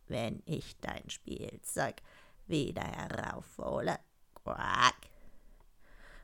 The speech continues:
Was du haben willst, lieber Frosch, sagte sie. Meine Kleider, meine Perlen und Edelsteine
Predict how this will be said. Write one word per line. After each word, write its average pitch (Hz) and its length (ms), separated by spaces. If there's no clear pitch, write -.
Was 240 340
du 220 160
haben 311 560
willst, 247 400
lieber 233 340
Frosch, - 640
sagte 170 420
sie. 175 320
Meine 208 300
Kleider, 285 720
meine 220 320
Perlen 277 520
und 208 220
Edelsteine 311 840